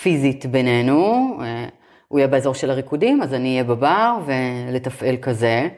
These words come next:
אפשר להיעזר בחבר או בן זוג שמגיע איתנו, וידאג לעטוף אותנו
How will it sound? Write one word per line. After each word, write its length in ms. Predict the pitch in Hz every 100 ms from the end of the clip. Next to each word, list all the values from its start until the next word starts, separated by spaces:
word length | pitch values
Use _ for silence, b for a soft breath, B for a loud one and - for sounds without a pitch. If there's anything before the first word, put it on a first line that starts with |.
| B B -
אפשר 280 | - 131 135
להיעזר 500 | 135 120 120 139 139
בחבר 800 | 135 131 127 131 113 139 139 123
או 220 | 131 127 123
בן 140 | 123
זוג 200 | 120 143
שמגיע 360 | 139 135 127 135
איתנו, 480 | 139 135 127 123 117
וידאג 920 | 120 117 120 117 131 127 127 131 127 131 b b b -
לעטוף 480 | 139 135 139 160 160
אותנו 640 | 160 143 139 135 131 131